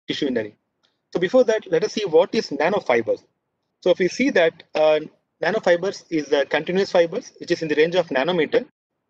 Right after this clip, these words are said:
and usually their size is in the range of fifty to five hundred nanometer in dimension, and which is, uh, close to your E C M, that is the extracellular matrix. Okay, so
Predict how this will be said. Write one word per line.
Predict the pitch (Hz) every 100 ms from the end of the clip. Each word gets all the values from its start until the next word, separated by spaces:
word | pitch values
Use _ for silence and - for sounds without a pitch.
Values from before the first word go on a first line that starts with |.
| _ -
and | 143 147 151
usually | 165 190 226
their | 202 190 170
size | - 175 208
is | 196 165
in | 175 160
the | 156
range | 175 185
of | 175
fifty | - 190 220 214
to | 208 196
five | - 156
hundred | 156 156
nanometer | 147 143 123 120
in | 117
dimension, | 113 117 113 - _ _ _ _ _ _ _ _ -
and | 151 151
which | 165
is, | 226 208 - -
uh, | 160 160 -
close | - 196 226
to | 196
your | 185 175 170
E | 165 165
C | 160
M, | 127
that | 117 -
is | 147
the | 170 220 _ -
extracellular | 143 - 196 190 - 165 170 156
matrix. | 127 120 107 - - _ _ _ _
Okay, | - - _ _ _ -
so | 165 160